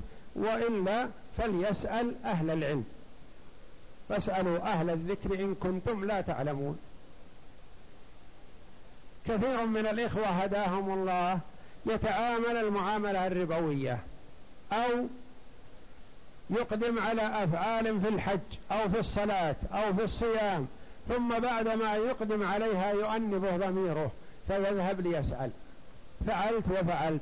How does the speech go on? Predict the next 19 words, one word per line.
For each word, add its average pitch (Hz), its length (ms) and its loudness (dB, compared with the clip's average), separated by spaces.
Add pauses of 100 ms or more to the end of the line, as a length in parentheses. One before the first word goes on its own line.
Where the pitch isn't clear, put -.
لا 233 240 2
يا 214 260 0
أخي، 147 240 -2 (480)
لما 254 360 2
لم 226 200 2
تسأل 220 500 2
قبل 226 260 2
أن 214 240 0
تقدم 202 400 0 (960)
حتى 214 500 2
تقدم 233 440 0
على 208 240 2
بصيرة؟ 190 520 2 (2250)
جاءني 214 420 2
يقول: 226 420 2
"تعاملت 220 560 2
بالربا 202 520 2
وأنا 220 360 2
الآن 220 300 0